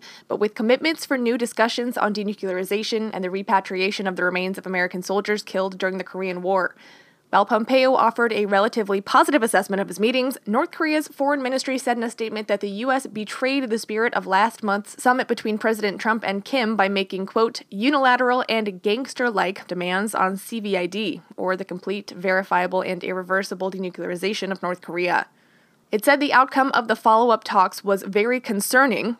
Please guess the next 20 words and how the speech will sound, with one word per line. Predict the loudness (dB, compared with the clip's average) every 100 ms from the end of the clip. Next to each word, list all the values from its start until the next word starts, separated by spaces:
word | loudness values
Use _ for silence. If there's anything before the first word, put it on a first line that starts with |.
| -8
because | -6 -2
it | 0
has | 2
led | 2 2 2
to | 0
a, |
quote, | 0 2 2 0 -8
"dangerous | -4 -2 -2 -2 -2
place | -4 -6 -2
that | 0 0
might | 0 -2 -2
rattle | 0 2 2 2
our | 0
willingness | 0 0 0 -2 -4 -4
for | -6
denuclearization | -2 -4 -4 -4 -4 -2 -4 -4 -6 -6 -8 -6
that | -6
had | -2 0 0
been | 0 -4 -4
firm." | -2 2 4 4 0